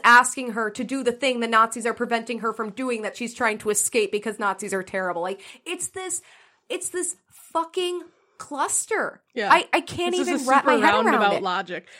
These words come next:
Speaker 2: And that's the thing. There is no logic. It's like, wait, what? It's like the whole, "You need ten years of experience to get this job, but we want someone right out of college."
Speaker 1: Right. I,
Speaker 2: Yeah. I mean, this is obviously much worse 'cause in that situation, you know,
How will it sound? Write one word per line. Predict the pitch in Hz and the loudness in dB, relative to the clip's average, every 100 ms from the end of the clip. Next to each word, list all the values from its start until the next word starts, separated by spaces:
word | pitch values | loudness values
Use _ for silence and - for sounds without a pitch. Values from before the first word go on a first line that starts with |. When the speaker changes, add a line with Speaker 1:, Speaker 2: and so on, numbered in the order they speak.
| - | -6
Speaker 2:
And | 320 | 2
that's | 381 - | 4 2
the | 294 | 0
thing. | 381 311 208 | 0 0 2
There | 233 | 2
is | 349 302 | 2 2
no | 311 269 | 2 2
logic. | 220 240 247 139 - | 2 2 0 -6 -12
It's | 196 208 | -12 -4
like, | 262 247 247 - | 0 0 -4 -8
wait, | 269 233 180 | -4 -2 -4
what? | 190 240 440 - 302 | -4 -2 -4 -6 -6
It's | 254 | 0
like | 330 269 | 0 0
the | 311 | 0
whole, | 285 320 285 269 - - - | 4 6 6 2 -6 -20 -8
"You | 240 | 0
need | 294 330 | 4 2
ten | 240 262 | 2 0
years | 269 262 | 0 0
of | 240 | -2
experience | 233 - 233 226 214 - | -4 -2 -2 0 -4 -6
to | 220 | -6
get | 208 | -4
this | 202 185 | -6 -6
job, | 196 185 208 | 2 2 2
but | 220 | 0
we | 220 | 0
want | 233 226 - | 2 0 0
someone | 233 220 202 | -2 0 2
right | 196 196 | 2 2
out | 190 165 | 2 0
of | 151 | -4
college." | 147 107 - - - - | -4 -4 -8 -16 -20 -8
Speaker 1:
Right. | 254 349 214 - _ _ _ _ _ _ _ - | 4 4 4 -4 _ _ _ _ _ _ _ -6
I, | 202 254 - 226 _ | -4 -4 -10 -20 _
Speaker 2:
Yeah. | 302 339 302 233 208 | -6 0 0 0 -2
I | 240 | 0
mean, | 277 | 4
this | 294 - | 4 6
is | 339 | 8
obviously | 339 320 330 | 10 8 4
much | 302 285 - | 4 2 2
worse | 339 247 - | 2 4 2
'cause | 247 | -2
in | 233 | 0
that | 262 302 | 2 2
situation, | 285 240 254 233 247 233 | 0 0 0 0 -2 -2
you | |
know, | 220 208 196 | 0 0 -2